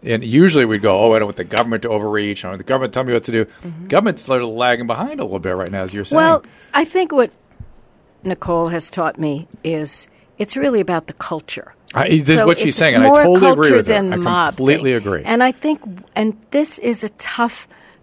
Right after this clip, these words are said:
Speaker 3: time 'cause we are in a transition, and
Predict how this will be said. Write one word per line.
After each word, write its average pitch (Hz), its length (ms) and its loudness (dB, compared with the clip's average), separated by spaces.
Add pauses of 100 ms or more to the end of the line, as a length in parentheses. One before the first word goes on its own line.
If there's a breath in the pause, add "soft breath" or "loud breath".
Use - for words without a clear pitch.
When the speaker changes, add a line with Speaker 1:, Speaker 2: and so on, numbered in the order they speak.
Speaker 3:
time 254 500 -4
'cause 196 300 -10
we 202 160 -4
are 190 160 -2
in 214 180 -2
a 196 120 -6
transition, 180 1000 -6 (600 soft breath)
and 185 540 -2